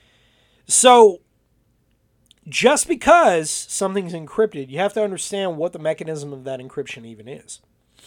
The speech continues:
D M R is highly susceptible to side channel attacks. Don't know what those are? You might wanna look into it.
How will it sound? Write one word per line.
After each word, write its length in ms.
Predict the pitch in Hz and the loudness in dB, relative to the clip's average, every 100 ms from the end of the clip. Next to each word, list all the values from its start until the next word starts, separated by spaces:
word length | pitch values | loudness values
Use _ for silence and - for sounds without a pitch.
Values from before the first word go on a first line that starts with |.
| - - _ _ _ _ _ _ _ _ _ _ _ _ _ 139 | -20 -20 _ _ _ _ _ _ _ _ _ _ _ _ _ -6
D 220 | 170 277 | 0 2
M 140 | 277 | 4
R 240 | 214 240 190 | 6 6 4
is 100 | 143 | -2
highly 420 | - 180 226 254 | -4 -2 0 -2
susceptible 680 | - 139 - 180 - 139 131 | -6 -8 -2 -2 -2 -12 -12
to 60 | 117 | -10
side 340 | - 165 160 | -6 -4 -6
channel 340 | - 117 117 | -10 -16 -18
attacks. 500 | 131 135 123 - - _ _ _ _ _ _ _ _ _ _ _ _ _ _ _ _ _ _ _ _ _ | -18 -20 -20 -20 -20 _ _ _ _ _ _ _ _ _ _ _ _ _ _ _ _ _ _ _ _ _
Don't 180 | 117 123 | -20 -16
know 100 | 131 | -10
what 180 | 135 135 | -8 -8
those 240 | 139 131 | -8 -8
are? 260 | 143 170 175 _ _ _ _ - | -8 -8 -12 _ _ _ _ -20
You 120 | 120 | -18
might 200 | 123 131 | -16 -14
wanna 160 | 127 | -16
look 200 | 123 123 | -16 -18
into 300 | 131 117 - | -18 -20 -20
it. 120 | 98 | -20